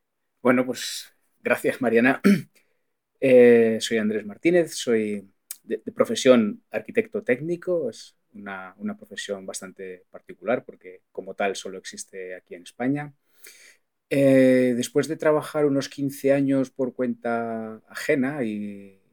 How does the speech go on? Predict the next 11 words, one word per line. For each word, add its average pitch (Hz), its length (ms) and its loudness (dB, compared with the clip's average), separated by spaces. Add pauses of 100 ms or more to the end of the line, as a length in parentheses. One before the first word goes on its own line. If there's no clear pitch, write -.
y 101 100 -20
pasar 113 380 -2
por 104 200 -10
casi 104 220 -8
todas 110 220 2
las 104 140 -2
posiciones 107 640 -2
de 107 200 -4
empresas 101 340 -6
constructoras, 107 720 -4
promotoras, 107 880 -2